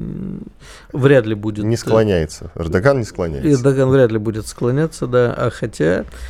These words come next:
Speaker 1: эм, всё зависит ещё и от того, что мы там по поводу зерновой сделки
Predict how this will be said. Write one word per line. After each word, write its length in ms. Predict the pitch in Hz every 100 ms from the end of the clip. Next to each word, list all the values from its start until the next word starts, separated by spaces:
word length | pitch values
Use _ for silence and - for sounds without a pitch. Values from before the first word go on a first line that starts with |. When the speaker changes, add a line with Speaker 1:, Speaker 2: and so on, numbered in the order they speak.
| - - -
Speaker 1:
эм, 1080 | - 135 127 127 123 120 120 120 120 123 123
всё 160 | - 135
зависит 380 | 127 135 123 -
ещё 200 | 117 135
и 140 | 131
от 80 | 123 -
того, 180 | - 127
что 160 | 117 120
мы 100 | 117
там 180 | 123 113
по 120 | 123
поводу 320 | 139 135 127
зерновой 420 | 127 135 143 151
сделки 520 | 151 220 226 - 113